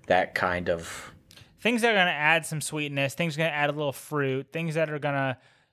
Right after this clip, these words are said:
Speaker 2: you know, a-, that hollowness that are, they're gonna add some core tastes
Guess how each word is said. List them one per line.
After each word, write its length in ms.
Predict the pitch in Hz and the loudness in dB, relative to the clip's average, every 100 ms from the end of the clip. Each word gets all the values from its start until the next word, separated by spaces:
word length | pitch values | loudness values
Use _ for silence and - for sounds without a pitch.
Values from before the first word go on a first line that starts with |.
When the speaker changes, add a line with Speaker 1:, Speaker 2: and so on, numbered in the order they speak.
| - | -6
Speaker 2:
you 100 | 135 | -4
know, 160 | 127 - _ - | -4 -6 _ -4
a-, 280 | 156 - 160 | -4 -4 -2
that 180 | 156 139 | 0 0
hollowness 580 | - 190 185 156 147 - | 0 2 4 2 0 0
that 140 | 139 | -2
are, 160 | 135 143 143 | -2 -4 -6
they're 140 | 143 | -4
gonna 160 | 147 123 | -2 -2
add 220 | 135 139 | -2 -2
some 160 | 135 | -4
core 760 | 120 - - 147 147 143 143 139 _ _ - | -8 -8 -6 -2 2 4 2 0 _ _ -12
tastes 720 | - - 131 123 - - - | -2 2 2 0 -4 -10 -12